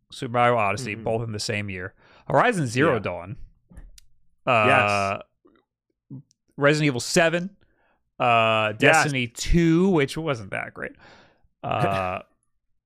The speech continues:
Speaker 1: Nier Automata. Uh, we're gonna skip over Ra-, uh, Mario plus Rabbids.
Speaker 2: <laughs>
Speaker 1: But I was gonna, oh, also, uh,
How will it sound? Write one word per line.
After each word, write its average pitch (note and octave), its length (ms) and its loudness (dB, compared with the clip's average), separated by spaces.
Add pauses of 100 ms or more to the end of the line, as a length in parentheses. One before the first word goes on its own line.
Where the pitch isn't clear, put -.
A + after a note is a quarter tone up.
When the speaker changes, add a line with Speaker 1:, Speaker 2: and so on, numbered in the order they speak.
(540)
Speaker 1:
Nier C3 380 0
Automata. C3+ 760 -2 (1080)
Uh, F#2+ 720 -6 (960)
we're A2 200 -12
gonna G#2+ 180 -10
skip B2 260 -14
over G2+ 220 -8
Ra-, G2+ 420 -6
uh, B2+ 160 -2
Mario A2+ 360 0
plus G#2 220 -10
Rabbids. G2 680 -12 (800)
Speaker 2:
<laughs> - 60 -12 (2000)
Speaker 1:
But D3+ 140 2
I F#3+ 100 6
was D4 160 0
gonna, B3+ 220 -2
oh, D3+ 140 4
also, G#2+ 440 -2
uh, F#2 260 -6